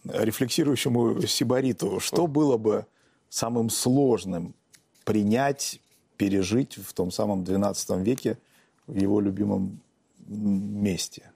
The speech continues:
Speaker 2: Всё будет зависеть от того, в
Speaker 1: В качестве
Speaker 2: качестве кого.
Speaker 1: кого.
Speaker 2: Если бы мне предоставили шанс попасть, э, в моё любимое Средневековье, я бы, не теряя ни минуты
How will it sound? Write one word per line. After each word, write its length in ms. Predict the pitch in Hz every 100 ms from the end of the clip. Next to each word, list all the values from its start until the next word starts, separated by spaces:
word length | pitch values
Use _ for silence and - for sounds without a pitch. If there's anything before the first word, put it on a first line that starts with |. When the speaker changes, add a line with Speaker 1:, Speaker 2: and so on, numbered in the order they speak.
| 147
Speaker 2:
Всё 240 | 135 180 196
будет 260 | 190 175
зависеть 440 | 139 147 147 143 120
от 140 | -
того, 380 | 101 101 180 -
в 60 | -
Speaker 1:
В 40 |
качестве 460 | 117 107 147 - 123
Speaker 2:
качестве 20 |
кого. 340 | 131 104 87
Speaker 1:
кого. 40 | - -
Speaker 2:
Если 260 | 131 -
бы 80 | 113
мне 240 | 127 117 - - _ _ -
предоставили 640 | 107 92 - 156 147 131
шанс 500 | - 73 135 - - _ _ _ _ _
попасть, 600 | - 143 - 76 - - _ _ - - -
э, 560 | 69 67 65 62 62 -
в 60 |
моё 160 | 90 139
любимое 340 | 113 127 107
Средневековье, 800 | - 98 92 90 - 71 - - - - -
я 240 | - 139 139
бы, 200 | 127 120
не 380 | 101 107 135
теряя 380 | 143 147 143 127
ни 140 | 113 139
минуты 500 | 127 95 - 110